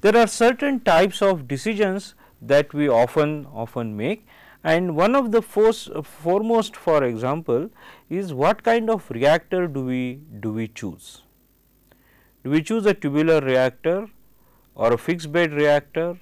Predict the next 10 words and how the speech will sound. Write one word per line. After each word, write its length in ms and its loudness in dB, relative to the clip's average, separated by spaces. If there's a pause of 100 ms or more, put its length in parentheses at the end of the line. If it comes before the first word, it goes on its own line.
(320)
stirred 440 -2
tank 300 0
reactor, 760 -4 (200)
fluidized 520 2
bed 280 -4
reactor 580 -4 (760)
for 240 2
a 60 0
given 340 -2
process? 680 -8